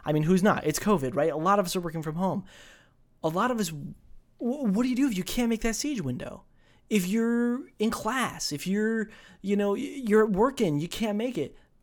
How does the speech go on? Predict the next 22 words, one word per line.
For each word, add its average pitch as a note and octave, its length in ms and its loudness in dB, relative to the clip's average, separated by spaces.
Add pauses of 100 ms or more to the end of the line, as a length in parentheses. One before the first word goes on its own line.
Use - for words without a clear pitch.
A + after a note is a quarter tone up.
(100)
that's - 220 -4
gonna E3+ 140 0
be D#3 100 -2
a - 20 -2
huge C3+ 320 -6
bummer. B2+ 320 -4
I D#3+ 60 2
really G3+ 400 2
hope E3+ 380 0 (600)
my D#3+ 420 2 (480)
dream F#3 240 6
solution E3 400 2
is C3+ 100 -4
that C#3+ 120 -2
the C#3 100 0
attacker F3+ 500 -4
could C#3 240 -4
pick - 220 0
a D#3+ 60 6
window D#3 460 4
of B2 140 -4
time A#2+ 520 -2